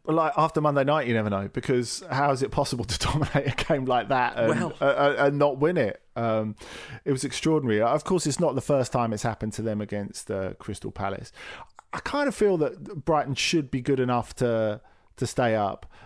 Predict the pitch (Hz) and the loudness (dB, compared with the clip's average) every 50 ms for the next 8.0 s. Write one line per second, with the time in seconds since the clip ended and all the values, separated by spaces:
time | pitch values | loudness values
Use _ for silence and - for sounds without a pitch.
0 | - - - 160 - - - 156 147 - 180 190 190 180 160 - 156 139 127 120 | -10 -6 -4 -4 -4 -2 -4 -4 -2 -2 0 0 0 0 0 2 2 2 2 4
1 | 120 123 113 - - - - 127 120 - 156 147 123 - 135 117 113 113 113 113 | 2 2 0 0 -4 -6 -6 -6 -4 -2 -2 -4 -2 -2 -2 -2 -2 -2 -4 -4
2 | 120 - - 147 135 127 120 - 127 123 110 - 135 139 131 120 113 110 107 - | -6 -4 -2 0 0 0 0 0 -2 -2 -2 0 2 2 2 2 0 -2 -4 -6
3 | - - - _ _ _ _ _ - 135 117 - - - 147 139 139 - 120 127 | -8 -10 -12 _ _ _ _ _ -2 -2 -2 0 0 2 2 2 2 2 2 2
4 | 127 139 180 - - 202 208 208 - 156 - - 180 185 160 147 170 - - 180 | 2 2 2 4 4 4 4 4 2 0 0 2 2 2 2 2 -2 -2 -2 0
5 | 160 151 147 - - 160 - - 123 - - 143 127 123 123 120 113 110 - 127 | 0 0 0 0 -2 -4 -4 -4 -4 -2 0 2 2 2 2 2 0 0 -2 -4
6 | 123 120 139 143 143 135 120 110 - - 131 117 - - - - - - 175 165 | -4 0 0 0 2 2 0 -2 -2 -2 -4 -4 -4 -8 -12 -10 -6 -2 0 0
7 | 170 156 - 208 220 214 196 180 160 - 185 175 165 165 151 139 131 - - | 0 0 0 0 2 2 2 0 0 0 2 2 4 4 4 4 2 2 -2